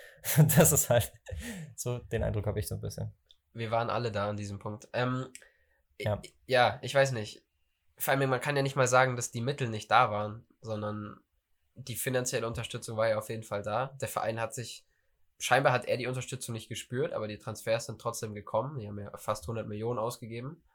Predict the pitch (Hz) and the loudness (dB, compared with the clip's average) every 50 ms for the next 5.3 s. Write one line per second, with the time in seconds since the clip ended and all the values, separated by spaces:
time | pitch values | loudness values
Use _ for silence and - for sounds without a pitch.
0 | _ _ _ _ _ _ _ _ _ _ _ _ _ _ _ _ _ - 117 107 | _ _ _ _ _ _ _ _ _ _ _ _ _ _ _ _ _ -6 -2 0
1 | 110 113 117 113 101 - - _ _ - - - 131 127 - - - 123 107 - | 2 4 2 2 0 -2 -8 _ _ -8 -2 0 0 0 0 -2 -2 -2 2 4
2 | 117 117 117 123 117 107 113 - - 110 98 107 107 123 127 120 120 120 120 - | 4 4 6 4 4 2 2 2 2 2 4 4 4 6 6 8 8 6 6 4
3 | 107 104 - 107 113 113 110 - - 107 107 - 113 110 - - 110 110 - 110 | 2 2 2 2 2 0 0 0 0 -2 0 2 2 0 2 0 -2 0 0 -2
4 | 107 - - 110 107 - - 120 113 110 110 110 - - 117 107 107 120 131 139 | -2 2 4 2 2 4 4 4 4 6 4 2 -2 -2 -2 0 0 2 2 4
5 | 139 139 143 147 151 156 | 4 4 2 2 -2 -4